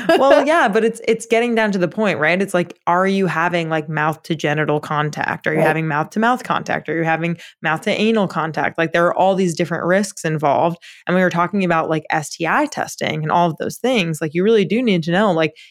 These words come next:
Speaker 1: even with kissing, right? Like, H S V one can be,
Speaker 2: Right.
Speaker 1: and H S V two technically,
Speaker 2: Right.
Speaker 1: if you have that in your, in your mouth, which isn't as common, but can happen.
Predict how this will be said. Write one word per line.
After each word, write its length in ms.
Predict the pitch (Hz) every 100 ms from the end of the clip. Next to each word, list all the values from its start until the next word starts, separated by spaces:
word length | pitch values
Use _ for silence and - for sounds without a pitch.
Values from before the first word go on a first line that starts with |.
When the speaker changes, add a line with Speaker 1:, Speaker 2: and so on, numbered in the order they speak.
| -
Speaker 1:
even 220 | 254 320
with 140 | 302 -
kissing, 380 | 370 - 170
right? 300 | 170 160 233
Like, 140 | 180 170
H 220 | - 180
S 160 | 196 190
V 160 | 196 185
one 400 | 156 175 151 151
can 260 | - 165 156
be, 100 | 160
Speaker 2:
Right. 220 | 170 156 _ -
Speaker 1:
and 160 | 190 208
H 160 | 208
S 140 | 208 202
V 140 | 196
two 200 | 190 220
technically, 440 | 180 180 180 170
Speaker 2:
Right. 120 | 208 170
Speaker 1:
if 120 | 165
you 80 | 160
have 240 | 160 151
that 240 | 160 156
in 140 | 170 170
your, 260 | 160 156 -
in 120 | 170
your 140 | 160
mouth, 380 | 156 185 214 185
which 160 | 170 160
isn't 180 | 165 165
as 180 | 156 -
common, 440 | - 226 165 156
but 140 | 156
can 120 | - 156
happen. 540 | 175 226 - - 208